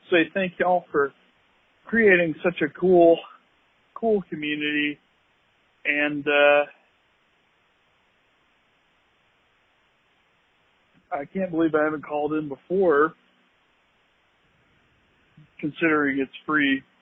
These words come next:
and all that stuff. Um, but yeah, love you guys. Uh, oh, yeah, uh, I think, oh,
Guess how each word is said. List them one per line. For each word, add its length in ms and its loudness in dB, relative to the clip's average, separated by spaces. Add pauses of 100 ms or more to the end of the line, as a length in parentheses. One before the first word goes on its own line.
(960)
and 120 0
all 220 0
that 160 -6 (160)
stuff. 180 -4 (2250)
Um, 480 2 (200)
but 160 -14
yeah, 260 -2 (1080)
love 160 -12
you 140 -10
guys. 440 0 (580)
Uh, 300 -2 (100)
oh, 340 4
yeah, 280 0 (160)
uh, 360 -4 (1800)
I 100 -6
think, 320 -10 (1400)
oh, 120 -8